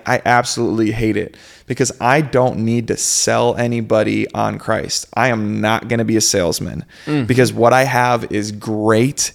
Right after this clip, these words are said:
Speaker 1: and it's life, and Jesus does not need to bend to your will. He, our, his body was broken for you. Like, you can't manipulate God to do whatever you want to do. It's so, like, narcissistic to think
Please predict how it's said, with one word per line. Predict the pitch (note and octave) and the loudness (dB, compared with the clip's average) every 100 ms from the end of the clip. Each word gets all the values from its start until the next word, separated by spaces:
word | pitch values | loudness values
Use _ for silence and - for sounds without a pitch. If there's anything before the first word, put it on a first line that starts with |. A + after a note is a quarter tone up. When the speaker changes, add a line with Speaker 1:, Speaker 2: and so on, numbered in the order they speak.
| - - | -14 -6
Speaker 1:
and | - A2+ | 0 0
it's | G#2+ A2 | 0 0
life, | A2 A2+ A2+ A2+ - | 4 4 4 0 -2
and | G#2+ A2 G#2+ A#2 | -2 -2 -6 -8
Jesus | A#2 B2+ D#3+ C3+ A2 A#2 | 0 2 4 4 2 2
does | - A2+ | -2 -2
not | A#2 A#2+ | 0 0
need | A#2+ A#2 | -2 0
to | A2 G#2 | 0 -2
bend | G#2 - A#2 B2+ A#2 G#2 A2+ - - - | -6 0 2 4 2 -2 -8 -16 -20 -8
to | - A#2+ | -2 0
your | G#2+ A2 B2 A2+ | 0 2 4 4
will. | A2 A2 A#2 A#2 G#2+ - - - - - | 2 2 4 4 2 -2 -10 -20 -18 -4
He, | C#3+ | 0
our, | B2 C#3 | 4 4
his | D3 A#2 | 4 0
body | A2 A#2+ C#3 A#2 | 0 2 4 2
was | A2 | 0
broken | A2+ - A2 A2+ C3 C#3+ A2+ F#2 G2+ | -2 -2 2 6 6 4 -2 -2 -2
for | - - G2+ G#2+ | -6 -6 -2 0
you. | A2 G2+ G#2 G#2 | 2 4 2 2
Like, | F#2+ F#2 | -2 -4
you | - A#2+ B2+ D3 | -2 2 4 2
can't | - D3 C#3 A#2+ | 2 2 2 0
manipulate | A#2 A2 A2+ B2 C3 A#2+ A2 - | 0 0 -2 0 2 4 4 2
God | A2+ A2+ A2+ | 2 2 2
to | A2+ | 0
do | A2 A#2 A2+ | 0 2 2
whatever | G#2+ - A#2 A#2 A2+ | 2 0 0 0 0
you | A2 A2+ A2+ | 0 0 2
want | A2+ - | 0 0
to | A2 | -4
do. | A2 A#2 | 0 2
It's | G#2 - - | 2 0 -2
so, | - - D3 D#3+ | -2 0 2 4
like, | D#3 B2 F#2+ | 4 4 2
narcissistic | A#2 B2 - - C3 - A2 | -2 0 -2 -2 -2 -4 -6
to | - | -8
think | - C#3 A#2+ - | -2 0 0 -4